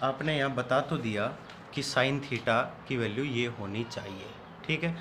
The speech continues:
पर इसको थोड़ा सा अपने तरीके से समझना है। अगर हमें ये अपने तरीके से समझ नहीं आया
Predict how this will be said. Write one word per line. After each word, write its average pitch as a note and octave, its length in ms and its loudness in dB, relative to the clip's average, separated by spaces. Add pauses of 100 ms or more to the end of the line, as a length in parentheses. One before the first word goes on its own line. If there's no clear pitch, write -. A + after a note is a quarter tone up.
(200)
पर C#3 100 6
इसको E3 300 2
थोड़ा E3+ 500 6
सा B2+ 200 0 (500)
अपने F#3 440 2
तरीके D3 480 0
से C3 160 -2
समझना G2+ 480 -2
है। G2 120 -2 (480)
अगर C3 240 6
हमें C3 340 4
ये D3+ 420 2
अपने D3 260 -2
तरीके C3 400 -2
से C#3 160 -2
समझ B2 340 -2
नहीं G#2 240 0
आया B2 240 4